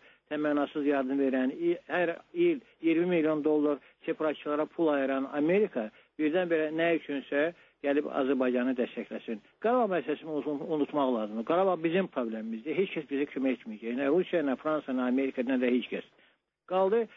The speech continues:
a, İranla bağlı məsələdə. Mən əminəm ki, Azərbaycanı, e, Amerika heç vaxt müdafiə eləməyəcək.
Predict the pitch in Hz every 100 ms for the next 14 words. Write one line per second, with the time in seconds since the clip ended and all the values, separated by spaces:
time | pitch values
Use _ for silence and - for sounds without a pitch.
0 | - _ 175 190 - 175 196 185 143 139
1 | 127 131 120 - 110 104 107 _ _ _
2 | _ - 202 226 220 185 202 202 165 139
3 | 151 147 190 214 _ _ _ 160 165 175
4 | 175 170 175 185 202 226 - 151 151 151
5 | 156 - 156 165 156 160 151 151 127 127
6 | - 123 120 101 107 101